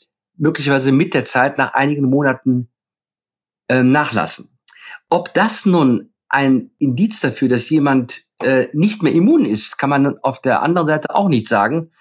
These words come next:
denn das weiß man noch nicht genau. Es kann sein, dass man ja quasi trotzdem, obwohl die schwächer werden oder gar nicht mehr nachweisbar sind, ein so gutes Immunsystem hat, dass möglicherweise eine I-G-A-Antwort auch schon ausreicht.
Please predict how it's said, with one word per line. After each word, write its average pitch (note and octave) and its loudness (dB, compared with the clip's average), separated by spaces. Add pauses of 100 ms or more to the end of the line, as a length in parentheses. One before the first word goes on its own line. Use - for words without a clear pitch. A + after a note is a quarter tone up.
(320)
denn C#3 0
das D3 -2
weiß E3 0
man C#3 2
noch A#2 4
nicht G#2+ 0
genau. F2+ 0 (120)
Es - -10
kann D#3+ 2
sein, D3 2
dass D#3 -2
man C#3 2
ja C3+ 2
quasi C#3 0 (320)
trotzdem, C3 0
obwohl C3 -2
die C3 4
schwächer D3+ 0
werden A#2 2
oder A2+ 2
gar B2 0
nicht C#3+ -2
mehr A#2 0
nachweisbar A#2 0
sind, C3+ -2 (800)
ein C3+ 0
so F3 0
gutes F3+ 0
Immunsystem C#3+ 0
hat, D3 -4 (340)
dass B2+ -2
möglicherweise C#3 0
eine C3 2 (100)
I-G-A-Antwort C3+ -2
auch C3 -2
schon - 0
ausreicht. G#2+ -2